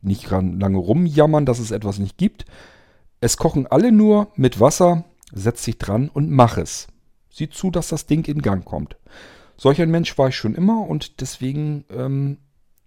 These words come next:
ja, Blinzeln gab es nicht. Und deswegen hab ich gesagt, okay, ich fang das jetzt an und hoffe, dass so viele Leute mit auf den Zug springen, dass das Ding richtig in Fahrt kommt. Und das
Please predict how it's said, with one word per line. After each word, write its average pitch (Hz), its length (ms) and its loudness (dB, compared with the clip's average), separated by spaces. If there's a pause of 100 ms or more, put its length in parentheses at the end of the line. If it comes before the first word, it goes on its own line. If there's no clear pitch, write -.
(340)
ja, 117 260 0
Blinzeln 120 380 0
gab 98 240 -2
es 143 120 -12
nicht. 196 280 -6 (640)
Und 131 380 -8
deswegen 110 260 -10
hab 117 100 -10
ich - 60 -20
gesagt, 110 280 -8
okay, 101 220 -8
ich - 140 -8
fang 113 180 -2
das 101 180 -2
jetzt - 240 -10
an 208 180 2 (580)
und 110 220 -2
hoffe, 233 560 4
dass - 220 -4
so 151 100 0
viele 143 200 -4
Leute 120 260 2
mit 139 160 -4
auf 101 100 -8
den 101 160 -2
Zug - 240 -8
springen, 143 300 0
dass 131 140 -2
das 123 140 -6
Ding 120 200 -2
richtig 107 300 -6
in 110 100 -8
Fahrt - 320 -12
kommt. - 220 -12
Und 110 140 -2
das 117 200 0